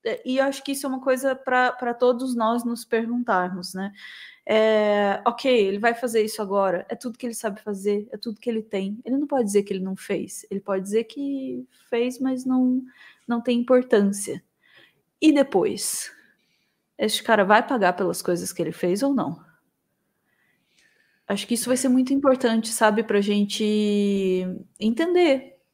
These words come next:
né, é, o que que pode e o que que não pode nesse país. As coisas que este homem já admitiu em público ter feito, fora aquelas nas quais ele botou sigilo de cem anos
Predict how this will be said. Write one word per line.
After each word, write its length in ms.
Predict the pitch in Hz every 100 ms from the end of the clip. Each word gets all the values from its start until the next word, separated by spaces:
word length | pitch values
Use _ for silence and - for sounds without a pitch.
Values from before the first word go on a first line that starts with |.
| _ _ 214
né, 480 | 208 233 220 180 -
é, 500 | 185 180 185 175 -
o 220 | - 208
que 160 | 233
que 80 | 226
pode 340 | 226 226 226 233
e 20 |
o 20 |
que 80 | 254
que 100 | 277
não 160 | 302 349
pode 400 | 415 330 226 214
nesse 240 | 202 202
país. 540 | 208 170 - - - _ _ _ _ _ _ _ _
As 160 | 220 -
coisas 440 | 240 311 392 392
que 100 | 330
este 260 | 359 - 359
homem 320 | 240 208 196
já 260 | 190 202
admitiu 800 | 302 277 254 349 339 - 254 214
em 140 | 208 269
público 640 | 233 233 196 170 - - - - _
ter 120 | - 202
feito, 440 | - 247 254 -
fora 520 | - - 285 339 330
aquelas 920 | 254 - 233 208 165 123 - - - - _ _
nas 200 | 214 208
quais 280 | - 196 185
ele 160 | 185 175
botou 280 | 185 185
sigilo 460 | 185 202 190 185 175
de 100 | 180
cem 240 | 185 185
anos 540 | 220 269 226 - -